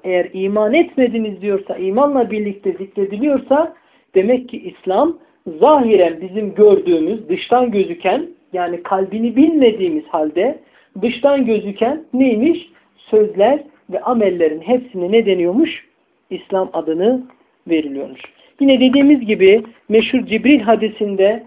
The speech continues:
Allah, e, Cibril aleyhisselam Allah Resulü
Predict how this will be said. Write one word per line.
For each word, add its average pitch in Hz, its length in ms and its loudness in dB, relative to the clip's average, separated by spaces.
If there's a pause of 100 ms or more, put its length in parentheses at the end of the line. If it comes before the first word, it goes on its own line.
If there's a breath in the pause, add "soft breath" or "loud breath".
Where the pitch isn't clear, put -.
(280 soft breath)
Allah, 196 320 0
e, 180 380 -2
Cibril 240 380 0
aleyhisselam 214 840 2 (220 soft breath)
Allah 285 360 2
Resulü 247 440 2